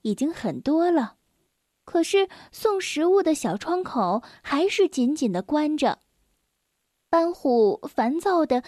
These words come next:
在笼子里来回走着。他发现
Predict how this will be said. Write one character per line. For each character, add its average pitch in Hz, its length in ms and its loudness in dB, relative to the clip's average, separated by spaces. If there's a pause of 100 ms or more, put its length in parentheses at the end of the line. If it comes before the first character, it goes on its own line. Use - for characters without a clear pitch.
(160)
在 359 160 2
笼 285 260 2
子 370 120 0
里 247 300 2
来 262 280 0
回 370 180 2
走 185 360 -4
着。 254 240 -4 (1040)
他 - 180 -6
发 403 180 -6
现 359 320 2